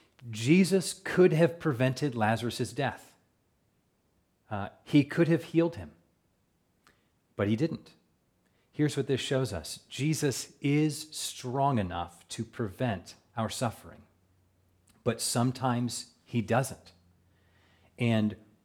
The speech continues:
when he doesn't, he has a loving heart and good reasons. Now, we may not know the reasons. Uh, as John Piper said, uh, "In everything God does, he's doing a million things, and we may know three of them." Uh,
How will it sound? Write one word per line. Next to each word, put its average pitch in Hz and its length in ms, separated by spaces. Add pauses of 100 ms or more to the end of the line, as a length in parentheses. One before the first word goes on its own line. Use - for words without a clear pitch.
when 139 320
he 143 140
doesn't, 87 520 (360)
he 131 180
has 117 200
a 110 80
loving 104 440
heart 101 440 (640)
and 101 220
good 104 160
reasons. - 720 (320)
Now, 107 160
we 117 180
may 143 160
not 131 260
know 123 180
the 110 120
reasons. - 540 (500)
Uh, 107 220
as 104 160
John 120 240
Piper 120 360
said, 107 440 (360)
uh, 107 200
"In 123 260
everything 147 560
God 110 300
does, 101 340
he's 104 220
doing 117 420
a 117 80
million 117 480
things, 92 560 (240)
and 113 180
we 135 120
may 127 240
know 110 340 (140)
three 117 240
of 87 120
them." 76 140 (920)
Uh, 110 160